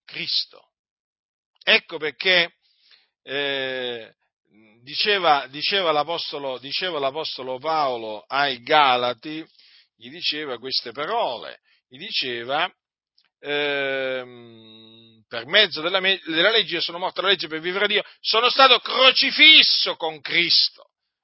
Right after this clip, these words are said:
Vedete dunque? Quindi, se siamo stati crocifissi con Cristo, siamo morti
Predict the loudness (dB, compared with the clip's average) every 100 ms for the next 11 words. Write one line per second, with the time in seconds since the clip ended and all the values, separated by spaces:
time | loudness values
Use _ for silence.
0 | _ -8 -6 -6 -10 -16 -20 -20 -20 -20
1 | -18 -14 -14 -14 _ _ -6 -2 -2 -2
2 | -4 -4 -4 -12 -12 -10 -6 -8 -8 -16
3 | -18 -12 -10 -10 -8 -4 -2 -4 -6 -6
4 | -6 -8 _ -20